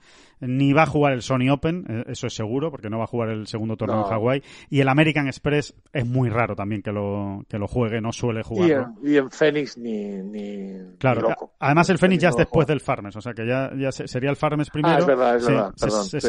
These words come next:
Speaker 1: no, se saltaría el, el Phoenix y después jugaría seguramente el Genesis. Sí, es muy posible que, que haga eso. Lo que, lo que hay que ver es qué hace, ¿no? En la, en la gira de Florida, ¿no? Que, que siempre es más interesante saber si juega el, si juega el Honda, si juega el Arnold Palmer, a ver,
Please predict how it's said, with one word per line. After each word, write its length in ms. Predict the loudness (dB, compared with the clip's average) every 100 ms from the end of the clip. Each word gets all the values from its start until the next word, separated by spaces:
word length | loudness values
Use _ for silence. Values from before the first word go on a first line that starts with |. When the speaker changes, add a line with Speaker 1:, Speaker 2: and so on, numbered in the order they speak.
| 0
Speaker 1:
no, 240 | 0 0
se 120 | -2
saltaría 540 | -2 0 0 2 2 2
el, 260 | 0 -4
el 160 | -4 -2
Phoenix 360 | 0 2 0 -4
y 100 | -2
después 260 | -2 -2 -2
jugaría 380 | 0 0 -2
seguramente 500 | -4 -6 -6 -6 -6
el 60 | -8
Genesis. 360 | -8 -8 -10 -16 -20 -4
Sí, 220 | 0 2
es 140 | 4 4
muy 100 | 4
posible 380 | 2 -4 -6
que, 320 | -2 -2 -2 -2
que 60 |
haga 160 | -2 -2
eso. 160 | -2 0
Lo 80 |
que, 140 | 0 -2 -6 0
lo 80 | 6
que 80 | 6
hay 40 |
que 100 | 8
ver 100 | 6
es 100 | 4
qué 140 | 4 4
hace, 300 | 4 4 0
¿no? 120 | 0
En 120 | 0
la, 400 | 0 0 -4 -8 -8
en 100 | -6
la 80 | -4
gira 320 | -2 0 2
de 80 | 0
Florida, 440 | 0 0 0 -2
¿no? 160 | -8 -12 -12
Que, 360 | -6 -4 -4 -6
que 100 | -4
siempre 240 | -4 -2
es 60 | -2
más 100 | -2
interesante 640 | -2 -4 -4 -6 -8 -10
saber 240 | -10 -10 -8
si 140 | -6
juega 220 | -2 -2
el, 140 | -2 -6
si 200 | -10 -10
juega 300 | -6 -4 -2
el 40 | 0
Honda, 360 | 0 0 -2
si 100 | -2
juega 220 | -4 -4
el 60 | -4
Arnold 180 | -8 -8
Palmer, 420 | -6 -4 -6 -8
a 60 | -8
ver, 220 | -8 -8